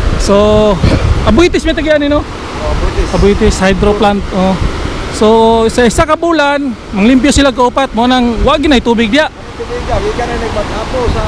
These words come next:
Speaker 2: landam dito sa Tudaya Falls.
Speaker 1: Ug magbaha, boss.
Speaker 2: Ug magbaha, mag-, makuan ka, di-, masimangon nila dito sa Pigas.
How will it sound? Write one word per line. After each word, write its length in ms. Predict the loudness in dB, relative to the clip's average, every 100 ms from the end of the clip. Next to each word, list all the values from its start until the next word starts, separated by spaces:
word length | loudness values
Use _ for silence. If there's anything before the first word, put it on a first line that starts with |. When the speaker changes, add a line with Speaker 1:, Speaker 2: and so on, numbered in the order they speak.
| -4
Speaker 2:
landam 360 | -4 0 0 0
dito 200 | -2 -4
sa 100 | -4
Tudaya 380 | -4 -4 -2 -4
Falls. 300 | -4 -4 -6 -8 -10 -10 -10 -10 -4
Speaker 1:
Ug 120 | -2
magbaha, 440 | 0 0 0 0 0 -4 -12 -8
boss. 240 | -2 -2 -4 -10
Speaker 2:
Ug 120 | -10 -8
magbaha, 400 | -8 -6 -6 -6
mag-, 260 | -6 -8 -10 -10 -10 -8 -8
makuan 440 | -6 -6 -6 -6 -4
ka, 140 | -4 -4
di-, 220 | -6 -6
masimangon 420 | -6 -6 -6 -6 -4
nila 140 | -4
dito 140 | -4 -4
sa 80 | -2
Pigas. 260 | -2 -2